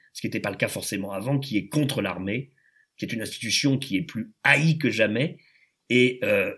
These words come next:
et le, le général Min Aung Hlaing qui a fait le coup, eh bien, euh, il, il a fait un coup d'État qui est une catastrophe totale.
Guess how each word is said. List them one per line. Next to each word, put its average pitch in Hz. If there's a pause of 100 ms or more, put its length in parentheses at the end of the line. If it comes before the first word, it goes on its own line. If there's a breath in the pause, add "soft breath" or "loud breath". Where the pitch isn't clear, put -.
et 107
le, 104
le 101
général 110
Min 110
Aung 107
Hlaing 143
qui 151
a 95
fait 101
le 95
coup, 139
eh -
bien, 104
euh, 87
il, 107
il 104
a 98
fait -
un 110
coup -
d'État 104
qui 135
est 92
une 95
catastrophe 139
totale. 131